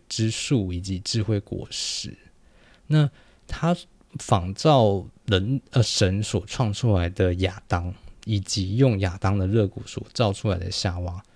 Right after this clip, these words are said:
怎么会去吃所谓的果实？而完美的神怎么会让邪恶的象征，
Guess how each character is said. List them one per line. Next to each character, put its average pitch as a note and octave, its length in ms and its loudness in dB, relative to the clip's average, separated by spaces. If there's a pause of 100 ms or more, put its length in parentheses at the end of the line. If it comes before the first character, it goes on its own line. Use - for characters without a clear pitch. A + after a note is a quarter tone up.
(440)
怎 - 180 4
么 F2+ 180 0
会 C#3 240 6
去 A#2 480 2 (1080)
吃 - 480 2
所 G2+ 180 2
谓 G2+ 220 6
的 - 280 -6 (520)
果 F2+ 180 -2
实？ - 380 -10 (160)
而 C#3 200 4 (420)
完 A#2+ 140 6
美 E3+ 200 6
的 G2+ 160 4
神 - 340 -4
怎 F#2+ 160 0
么 F2 140 -2
会 C3 180 4
让 A#2+ 300 2
邪 - 260 -2
恶 A#2+ 100 4
的 G2 160 2
象 G2+ 280 0
征， G#2 440 -2